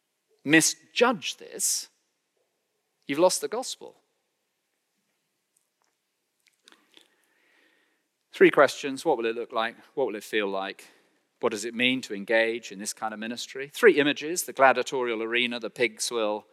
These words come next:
and the family. Three conclusions. It will look like death. It will feel like rubbish.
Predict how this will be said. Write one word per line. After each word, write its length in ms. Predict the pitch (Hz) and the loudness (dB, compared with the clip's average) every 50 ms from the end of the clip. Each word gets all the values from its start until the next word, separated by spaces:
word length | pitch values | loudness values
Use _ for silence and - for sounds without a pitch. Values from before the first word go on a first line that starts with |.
| _ _ _ _ _ _ _ _ _ _ _ _ _ _ - | _ _ _ _ _ _ _ _ _ _ _ _ _ _ -4
and 180 | - 127 117 107 | 0 0 0 0
the 80 | 104 98 | 0 -8
family. 600 | - 113 95 95 95 92 92 90 90 90 87 _ _ _ _ _ _ - | -6 -6 -6 -6 -8 -10 -10 -10 -10 -10 -12 _ _ _ _ _ _ -12
Three 280 | - - - 180 151 | -2 4 6 6 6
conclusions. 720 | 120 - 120 113 107 - 127 123 117 107 - 104 101 92 - | 4 0 -12 -12 -8 -4 -2 -2 -2 -2 -4 -8 -10 -8 -8
It 80 | 117 | -6
will 120 | 107 110 120 | -6 -4 0
look 200 | 131 143 - 117 | 0 0 0 0
like 240 | 101 95 90 - | -4 -4 -4 -6
death. 300 | - 92 85 82 78 - | -12 -12 -12 -12 -14 -14
It 80 | - 90 | -16 -16
will 60 | 95 | -14
feel 280 | - - - 175 131 107 | -8 -2 2 2 2 2
like 160 | 92 87 90 | 2 -4 -8
rubbish. 580 | - 98 92 90 87 90 90 - - - - - | -10 -10 -10 -10 -8 -8 -6 -6 -6 -6 -10 -14